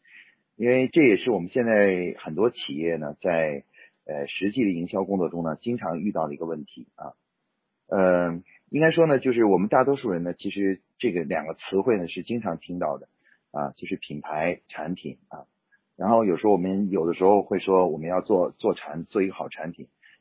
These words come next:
有的时候我们会说去做一个好的品牌啊。那么到底品牌与产品有什么区别呢？哎，今天我们就会向大家介绍一下这个点。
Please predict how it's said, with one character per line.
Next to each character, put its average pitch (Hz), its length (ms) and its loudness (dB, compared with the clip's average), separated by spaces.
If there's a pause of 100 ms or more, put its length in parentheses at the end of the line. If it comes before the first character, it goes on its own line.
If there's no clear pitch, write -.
有 85 100 -2
的 90 60 2
时 104 100 0
候 107 100 6
我 95 80 0
们 82 100 -6
会 98 120 -2
说 98 160 0
去 - 220 -8
做 87 200 -2
一 87 80 0
个 92 60 -4
好 73 180 -8
的 80 80 -6
品 - 240 -12
牌 78 420 -10
啊。 71 200 -12 (500)
那 135 80 -4
么 156 60 0
到 170 160 6
底 135 120 2
品 95 200 -4
牌 95 140 0
与 101 160 -2
产 90 200 -6
品 101 120 0
有 87 100 0
什 76 100 -10
么 78 100 -8
区 - 260 -4
别 80 160 -4
呢？ 78 160 -8 (160)
哎， 73 180 -16
今 95 100 -4
天 101 120 0
我 92 40 0
们 76 100 -6
就 87 140 -2
会 82 260 0
向 82 180 -10
大 78 80 -4
家 82 80 -2
介 110 180 -2
绍 78 160 -4
一 65 60 -12
下 71 80 -12
这 71 120 -10
个 67 100 -10
点。 - 180 -20